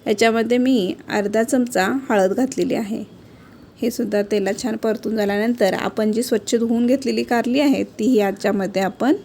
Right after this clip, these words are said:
घालणार आहोत व ही तेलात चांगली परतून घ्यायची आहेत. याच्यामध्ये कमीत कमी पाण्याचा वापर करून ही भाजी आपण शिजवून घेणार आहोत, जेणेकरून या भाजीची सर्व टेस्ट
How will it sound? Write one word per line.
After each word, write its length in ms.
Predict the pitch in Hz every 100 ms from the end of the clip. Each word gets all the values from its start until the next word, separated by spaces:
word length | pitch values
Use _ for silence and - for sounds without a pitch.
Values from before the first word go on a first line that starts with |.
| -
घालणार 340 | 269 240 175 -
आहोत 220 | 214 - - - - - - - -
व 60 |
ही 360 | 226 240 226 196 202
तेलात 280 | 214 202 233
चांगली 440 | - 220 185 208
परतून 440 | - 269 - 190 262
घ्यायची 340 | 247 202 -
आहेत. 220 | 208 202 - - - - - - - - - - - - - - -
याच्यामध्ये 560 | 214 262 269 262 196 202
कमीत 320 | 240 240 262 277
कमी 200 | 277 302
पाण्याचा 460 | 285 233 214 240
वापर 360 | 220 208 208 208
करून 340 | 254 240 196 214
ही 160 | 240
भाजी 300 | 247 208 214
आपण 300 | 202 202 247
शिजवून 340 | 302 277 190 180
घेणार 280 | 185 175
आहोत, 240 | 233 226 - - - - - -
जेणेकरून 640 | 220 202 208 262 254 196 190
या 180 | 220 226
भाजीची 460 | 240 220 233 262
सर्व 300 | 262 247 233 247
टेस्ट 500 | 277 254 - -